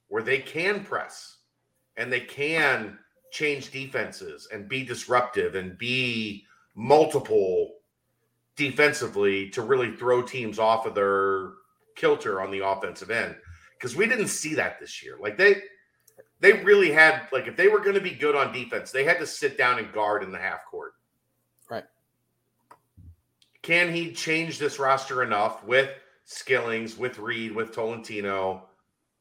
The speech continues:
Speaker 1: um, who we all think is probably gonna take some time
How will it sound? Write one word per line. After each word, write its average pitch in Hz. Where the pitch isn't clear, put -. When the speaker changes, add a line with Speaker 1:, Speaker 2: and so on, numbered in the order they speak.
Speaker 1:
um, 90
who 131
we 165
all 135
think 117
is 107
probably 113
gonna 113
take 110
some 123
time 80